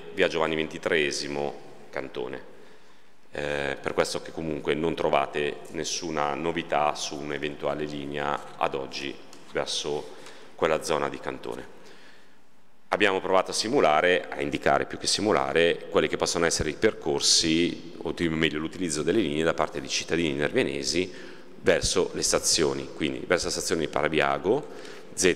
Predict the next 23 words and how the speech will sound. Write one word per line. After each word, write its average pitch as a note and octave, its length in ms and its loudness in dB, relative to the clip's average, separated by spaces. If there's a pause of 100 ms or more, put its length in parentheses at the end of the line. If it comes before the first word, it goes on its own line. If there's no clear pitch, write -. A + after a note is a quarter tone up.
(580)
per, D#2 300 4
eh, D2+ 680 2
Nerviano D#2 500 2
sopra, D#2 340 0
sopra D#2+ 280 -2
Sempione, D2+ 640 2 (300)
la E2 160 4
Z F2 200 2
seicentuno, F2+ 680 2
con E2+ 180 -4
però F#2 180 6
un F2 140 2
cambio F2 320 4
a F2 40 6
San D#2 220 2
Lorenzo D2+ 760 0 (280)
per E2 180 4
prendere E2 560 4
la D#2 220 4
seicentododici D#2+ 1300 0
oppure D#2 320 2
la D2+ 100 4
seicentoquattro. C#2 1040 -2